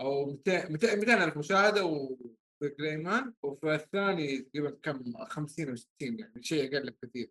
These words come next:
عمومًا، آه، زي ما قلنا الفيلم، آه، واحد يشتغل في ال، آه، سي آي إي،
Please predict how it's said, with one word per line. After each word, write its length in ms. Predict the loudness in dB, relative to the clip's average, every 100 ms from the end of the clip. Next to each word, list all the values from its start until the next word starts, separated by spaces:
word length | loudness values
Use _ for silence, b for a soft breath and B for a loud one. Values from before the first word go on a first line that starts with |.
| 2
عمومًا، 400 | 6 6 6 0 -4
آه، 540 | 0 4 4 4 4 4
زي 160 | 4
ما 80 | 4
قلنا 380 | 6 4 6 2
الفيلم، 1120 | 0 0 -4 -6 -8 -2 0 0 -2 -8 -8
آه، 760 | -6 -4 -6 -8 -10 -10 -10 -14 _ 2
واحد 460 | 4 4 0 -6
يشتغل 500 | -8 -4 -2 -2 -4 -6
في 140 | -6
ال، 180 | -6 -8
آه، 640 | -4 -2 -2 -4 -6 -6 -8
سي 360 | -2 0 2
آي 160 | 0 0
إي، 300 | -2 -2